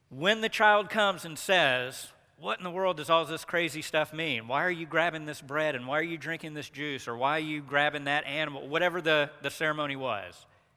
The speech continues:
There's an opportunity for the parent in teaching the child to rehearse in their own mind their identity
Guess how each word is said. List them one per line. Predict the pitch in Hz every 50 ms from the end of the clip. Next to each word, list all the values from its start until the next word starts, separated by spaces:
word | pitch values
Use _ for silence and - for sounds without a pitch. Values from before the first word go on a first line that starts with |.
| _ _ _ _ _ _ _ - - - - _ _ -
There's | 143 160 143
an | 165 170 156
opportunity | - 185 196 - - 208 196 - - 202 220 226 202 185 151 147 147 139
for | - 160 156
the | 147 143
parent | - - - 220 247 240 175 135 127 135 - - -
in | 160 160 160 -
teaching | - - - 240 269 262 - 233 196 170
the | 151 143
child | - - - 185 202 190 151 127 120 123 127 139 143 - - - - - - -
to | - 185
rehearse | 180 160 165 156 - - - 240 254 240 185 151 151 - - -
in | 196 185 180
their | 175 170 170 170 - - 196
own | 240 285 302 285 226 170
mind | 143 127 117 117 117 113 123 135 147 185 202 - - _ _ _ _ _ _ _ _ _ _ _ _ _ _ _ _ _ _ _ _ _ _ _ _ _ _ _ _ _ _ -
their | - 117 165 202 208 202 202
identity | 196 190 180 143 139 190 208 202 190 147 127 127 120 117 123 127 147